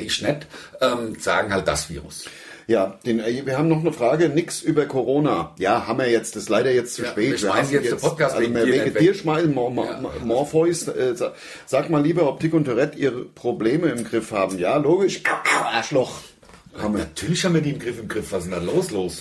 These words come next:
Speaker 1: Hä? Hä?
Speaker 2: So, äh, machen wir einfach direkt weiter, hätte ich gesagt. Äh, Grimfried, habt ihr als Alternative zum Klopapier so, äh, schon über Katzenstreu nachgedacht? Oh.
Speaker 1: Ich find Katzenstreu
Speaker 2: Ja.
Speaker 1: busy ineffizient.
Speaker 2: Ja.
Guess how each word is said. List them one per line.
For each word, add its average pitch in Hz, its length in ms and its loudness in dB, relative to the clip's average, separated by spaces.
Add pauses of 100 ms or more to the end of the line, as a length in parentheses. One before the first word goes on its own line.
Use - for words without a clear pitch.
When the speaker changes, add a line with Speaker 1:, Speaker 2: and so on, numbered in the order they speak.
Speaker 1:
Hä? 127 140 2 (400)
Hä? 123 120 4
Speaker 2:
So, 160 280 -2 (280)
äh, 147 100 6
machen 131 280 2
wir 127 140 4
einfach 143 280 2
direkt 107 360 0
weiter, 98 240 2
hätte 147 160 2
ich - 80 -10
gesagt. - 360 -4
Äh, 107 180 4
Grimfried, 117 600 -2 (800)
habt 131 180 -2
ihr 131 100 6
als 120 120 0
Alternative 135 640 2
zum 120 240 -4
Klopapier 123 540 0
so, 117 420 2
äh, 87 560 -2
schon 127 180 0
über 117 140 4
Katzenstreu 110 520 -2
nachgedacht? 78 580 -6 (1000)
Oh. 143 200 2
Speaker 1:
Ich 143 80 2
find 156 340 0
Katzenstreu 151 640 2
Speaker 2:
Ja. 160 360 4 (200)
Speaker 1:
busy 156 540 -2
ineffizient. 135 880 -2 (680)
Speaker 2:
Ja. 180 80 -6